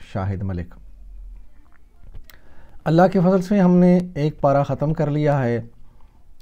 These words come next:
और आज इंशाअल्लाह हम सूरह अल-बकरा की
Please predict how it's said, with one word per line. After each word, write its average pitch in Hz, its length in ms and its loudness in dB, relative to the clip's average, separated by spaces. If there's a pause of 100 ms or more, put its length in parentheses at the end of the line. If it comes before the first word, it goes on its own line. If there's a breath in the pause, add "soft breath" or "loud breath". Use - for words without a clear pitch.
और 131 200 -2
आज 156 200 4
इंशाअल्लाह 135 540 0
हम 123 280 -2
सूरह 127 320 -4
अल-बकरा 120 440 -4
की 120 200 -6